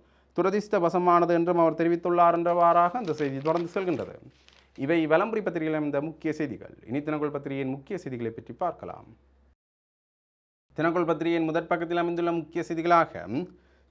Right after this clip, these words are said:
"சமஷ்டியை வலியுறுத்தி நூறு நாள் போராட்டம் கிளிநொச்சியில் ஆரம்பம்." சமஷ்டி கோரிக்கையை முன்வைத்து வடக்கு கிழக்கு ஒருங்கிணைப்பு குழு முன்னெடுத்துள்ள நூறு நாள் போராட்டம் கிளிநொச்சியில் ஆரம்பமானது.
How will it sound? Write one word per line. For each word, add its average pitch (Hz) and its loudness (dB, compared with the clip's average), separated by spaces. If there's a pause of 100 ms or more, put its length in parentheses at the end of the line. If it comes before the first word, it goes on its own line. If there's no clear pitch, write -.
(140)
"சமஷ்டியை 220 2
வலியுறுத்தி 170 0
நூறு 180 0
நாள் 170 4
போராட்டம் 156 4 (160)
கிளிநொச்சியில் 160 -2
ஆரம்பம்." 120 6 (140)
சமஷ்டி 160 -2
கோரிக்கையை 165 0
முன்வைத்து 165 -2
வடக்கு 160 2
கிழக்கு 160 -2
ஒருங்கிணைப்பு 165 -2
குழு 165 -2
முன்னெடுத்துள்ள 160 -2
நூறு 165 0
நாள் 170 2
போராட்டம் 156 0 (2000)
கிளிநொச்சியில் 170 2
ஆரம்பமானது. 156 6